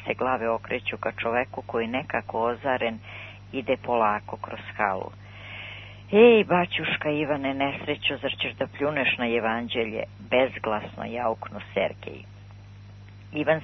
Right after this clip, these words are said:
Semjonović dođe do Lunačarskog, koji dalje govori da je ovo očigledan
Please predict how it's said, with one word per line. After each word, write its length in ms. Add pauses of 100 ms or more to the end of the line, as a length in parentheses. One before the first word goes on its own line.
Semjonović 560 (140)
dođe 420
do 120
Lunačarskog, 880 (100)
koji 180
dalje 320
govori 460
da 140
je 180
ovo 240 (140)
očigledan 800